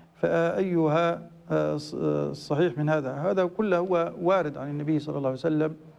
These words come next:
في، أو، أو عن الصحابة من بعده، ثلاثة وعشرين وستة وثلاثين، واستمر عليه عمل الصحابة، آه، في المدينة وفي، آه، مكة، كانوا يصلون في المدينة، آه، النبوية في عهد الصحابة كانوا يصلون ستة،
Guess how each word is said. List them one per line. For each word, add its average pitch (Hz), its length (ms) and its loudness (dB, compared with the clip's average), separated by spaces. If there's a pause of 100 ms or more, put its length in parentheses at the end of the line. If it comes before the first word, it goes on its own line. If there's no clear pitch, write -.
(360)
في، - 140 -4
أو، 156 360 0
أو 156 220 0
عن 151 400 0
الصحابة 160 600 0
من 156 200 -2
بعده، 160 480 0 (420)
ثلاثة 160 260 0
وعشرين 151 500 0
وستة 151 380 -2
وثلاثين، 151 520 0 (520)
واستمر 165 580 0
عليه 165 240 2
عمل 156 240 0
الصحابة، 156 600 0 (600)
آه، 160 220 2
في 170 320 2
المدينة 160 580 2
وفي، 156 420 2
آه، 151 180 2
مكة، 175 420 2
كانوا 165 360 -2
يصلون 156 440 0
في 156 300 2
المدينة، 156 540 0 (540)
آه، 156 180 2
النبوية 156 580 2
في 151 120 -2
عهد 151 160 0
الصحابة 156 420 0
كانوا 160 260 -2
يصلون 151 440 0
ستة، 160 560 -2